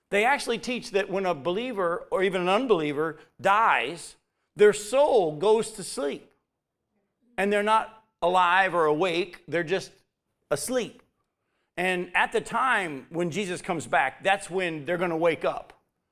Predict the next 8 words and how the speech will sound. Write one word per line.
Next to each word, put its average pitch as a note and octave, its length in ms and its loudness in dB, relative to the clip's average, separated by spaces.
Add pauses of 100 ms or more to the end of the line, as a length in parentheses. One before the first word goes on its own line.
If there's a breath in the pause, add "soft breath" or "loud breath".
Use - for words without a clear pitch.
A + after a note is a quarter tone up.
(480)
But G3 160 0
the F#3+ 60 4
Bible's B3 380 2
actually A#3 320 2
really G#3+ 240 0
clear G#3+ 380 0
that - 280 -6 (520)
people A3 540 0